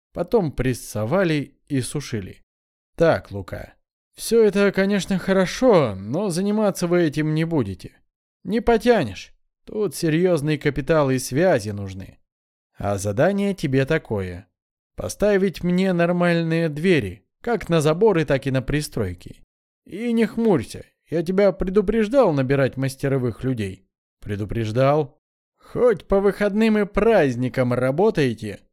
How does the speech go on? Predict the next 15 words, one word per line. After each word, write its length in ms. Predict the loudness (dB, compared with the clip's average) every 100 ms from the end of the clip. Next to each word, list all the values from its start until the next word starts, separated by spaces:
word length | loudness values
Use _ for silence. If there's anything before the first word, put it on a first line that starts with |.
| _ _
но 320 | -10 -8 -6
капитальные 800 | -4 -2 -2 0 2 2 2 -2
двери 380 | 0 0 2 2
с 100 | 0
задвижками 720 | 0 0 0 -2 -2 -2 -2 -2
чтоб 340 | -4 -6 -4
у 60 | 0
меня 380 | 0 2 0
стояли. 720 | -2 2 2 4 2 -2 -12 _ _ _ _ _ _
Ну 240 | -16 -10 -4
и 100 | -2
остальные 720 | -2 -2 -2 0 2 2 0
проекты 640 | 0 2 2 2 -2 -4
не 240 | -2 -2
запускай. 760 | -2 -2 -2 -4 -6 -10 -10